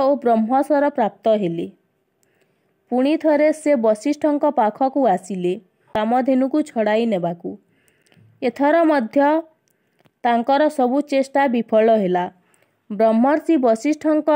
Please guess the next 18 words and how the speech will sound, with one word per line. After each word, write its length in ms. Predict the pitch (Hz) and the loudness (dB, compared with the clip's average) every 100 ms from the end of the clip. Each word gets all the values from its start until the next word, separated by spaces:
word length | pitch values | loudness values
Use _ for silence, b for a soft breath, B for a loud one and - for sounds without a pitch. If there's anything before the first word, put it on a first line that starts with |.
| 294 | 2
ଦଣ୍ଡରେ 580 | 220 214 220 269 294 302 | 0 0 0 2 2 2
ପଡ଼ି 400 | 262 226 247 269 302 b b b b _ _ - | 2 2 2 0 -4 b b b b _ _ -6
ବ୍ରାହ୍ମଣ 460 | 220 220 226 262 311 302 | -2 0 2 2 2 0
ମଧ୍ୟ 360 | 269 226 277 | 0 0 2
ଲୀନ 260 | 269 226 226 247 | 2 0 0 0
ହୋଇଗଲା। 440 | 226 185 185 180 208 _ _ _ _ _ _ _ - | -2 -2 -4 -6 -12 _ _ _ _ _ _ _ -6
ଏଥର 300 | 262 294 285 294 | -4 0 2 2
ବିଶ୍ୱାମିତ୍ର 680 | 247 - 254 262 320 311 285 | 0 -2 -2 0 0 2 0
ବୁଝିଲେ 500 | 220 226 277 277 294 | 0 -2 0 2 2
ଯେ 180 | 254 294 330 b b b b b _ | 2 2 0 b b b b b _
ବ୍ରହ୍ମତେଜ 840 | 202 196 220 220 247 262 262 277 254 285 262 | -6 0 2 2 0 0 0 0 2 2 2
ଆଗରେ 500 | 208 208 254 269 285 294 b b b - | 0 0 0 2 0 -2 b b b -4
ପାଶବିକ 580 | 220 220 269 262 277 - 269 | -4 0 0 0 -2 0 0
ଶକ୍ତି 440 | 277 247 - - 285 | 0 -4 -6 -4 -4
କିଛି 320 | 285 226 - 247 | -2 -6 -4 -4
ନୁହେଁ। 300 | 196 185 202 202 _ _ _ _ _ _ - | -4 -6 -10 -14 _ _ _ _ _ _ -6
ଏଥର 360 | 220 254 277 302 | -4 0 0 0
ସେ 200 | 320 302 | 0 0